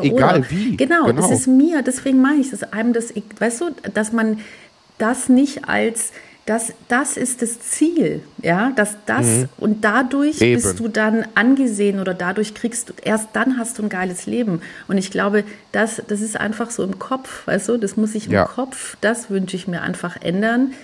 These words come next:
Speaker 1: Jeder so, wie er kann, wie er will und so weiter. Und natürlich wünschenswert, dass alle Menschen so viel <laughs> Geld haben. Klar, das wäre dann wieder der noch nächste größere Wunsch, dass sie eben keine Existenzsorgen mehr haben müssen.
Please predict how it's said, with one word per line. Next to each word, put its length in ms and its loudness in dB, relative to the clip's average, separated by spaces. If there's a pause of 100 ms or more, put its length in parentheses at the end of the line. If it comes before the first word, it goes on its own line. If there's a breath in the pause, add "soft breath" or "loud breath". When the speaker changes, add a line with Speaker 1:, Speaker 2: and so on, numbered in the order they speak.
(200 loud breath)
Speaker 1:
Jeder 480 0
so, 180 -4
wie 140 -2
er 120 -2
kann, 600 0
wie 180 -2
er 240 0
will 380 2
und 160 -2
so 160 -4
weiter. 400 -2 (500 loud breath)
Und 300 -4
natürlich 460 -2
wünschenswert, 880 -2
dass 180 -6
alle 200 0
Menschen 720 -2 (220)
so 380 0
viel 300 -4
<laughs> 220 -4
Geld 340 -2
haben. 260 0
Klar, 300 -4
das 160 -10 (160)
wäre 80 -4
dann 200 0
wieder 220 0
der 200 -4
noch 260 -4 (200)
nächste 380 -6
größere 540 -2
Wunsch, 300 0 (340 loud breath)
dass 160 -2
sie 100 -4
eben 160 -2
keine 400 -4
Existenzsorgen 1040 -2
mehr 180 -6
haben 240 -2
müssen. 320 -4